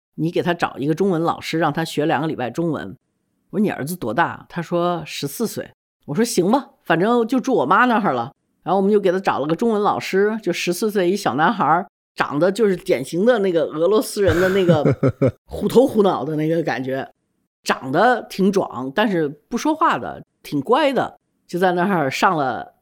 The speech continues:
Speaker 1: 两个礼拜的中文课。他爸呢，就跟阿什卡呢到中国来了，找我们标国的人聊这个，把我们全都给聊晕了，你知道吗？除了阿什卡麦迪的黄笑话我记下来了，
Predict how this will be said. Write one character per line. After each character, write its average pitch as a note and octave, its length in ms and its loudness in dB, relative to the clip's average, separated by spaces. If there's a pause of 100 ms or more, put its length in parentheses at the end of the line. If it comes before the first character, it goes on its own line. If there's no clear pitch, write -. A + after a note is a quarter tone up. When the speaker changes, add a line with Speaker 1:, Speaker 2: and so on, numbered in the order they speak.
(160)
Speaker 1:
两 A#2 240 -2
个 D#3+ 80 0
礼 E3 80 2
拜 D3 200 0
的 A#2 360 -6
中 G3 140 2
文 F3+ 160 0
课。 - 340 -2 (500)
他 A#3+ 120 0
爸 A3 300 4
呢， C#3+ 180 -2
就 D3+ 120 -4
跟 E3+ 260 2
阿 F3 120 0
什 - 160 -4
卡 B2 180 -4
呢 A2 200 -10 (260)
到 D3 260 0
中 D#3 200 0
国 C#3 160 -4
来 F#2+ 140 -4
了， E2+ 240 -10 (280)
找 C#3+ 180 0
我 D#3+ 120 2
们 C#3+ 120 -4
标 F3 200 2
国 D#3 160 -2
的 C#3+ 140 0
人 B2 340 -4 (260)
聊 D3 440 0
这 E3+ 140 2
个， A#2+ 140 -6 (480)
把 A3 160 6
我 G3+ 120 6
们 D3 160 -2
全 - 340 -4
都 G#3 100 4
给 E3+ 120 2
聊 C#3 260 0
晕 G#3 320 4
了， C3 140 -2
你 C3+ 80 -2
知 D#3 80 0
道 C#3+ 100 2
吗？ C3+ 80 0
除 C#3 300 -4
了 B3+ 80 4
阿 G#3+ 160 2
什 - 100 -6
卡 - 140 4
麦 E3 200 2
迪 F3 140 -2
的 A#2+ 220 -2
黄 B2+ 260 -4
笑 G3 180 2
话 B2+ 220 0
我 A#2 140 -4
记 F#3+ 180 -6
下 C3 160 0
来 F2 160 -4
了， G#2+ 160 -10